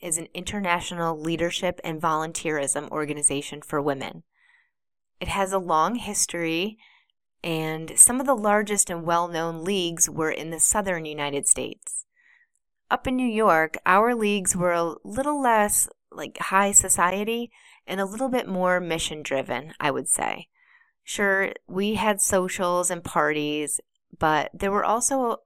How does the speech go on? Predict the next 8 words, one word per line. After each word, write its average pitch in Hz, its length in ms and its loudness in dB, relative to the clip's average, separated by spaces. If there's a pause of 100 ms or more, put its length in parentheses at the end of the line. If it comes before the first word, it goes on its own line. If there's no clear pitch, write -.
(120)
a 180 100 -4
lot 165 280 2
of 160 180 -4
volunteer 160 680 -2
work 156 300 -2
hours 196 540 0 (400)
and 160 200 -6
drives 160 640 0